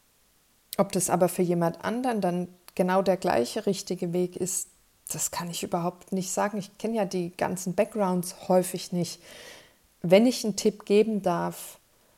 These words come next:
wenn es mich jemand darum bittet, dann würde ich sagen,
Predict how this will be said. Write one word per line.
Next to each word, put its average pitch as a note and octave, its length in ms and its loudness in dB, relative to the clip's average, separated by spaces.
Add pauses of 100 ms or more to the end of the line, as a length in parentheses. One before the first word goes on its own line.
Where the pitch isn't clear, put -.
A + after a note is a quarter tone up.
(600)
wenn F#3 100 2
es F3+ 220 -4
mich F#3 160 -2
jemand F#3+ 240 0
darum F3 220 0
bittet, - 720 -2 (800)
dann F3+ 220 0
würde G#3+ 140 6
ich G3+ 120 -2
sagen, G3+ 600 0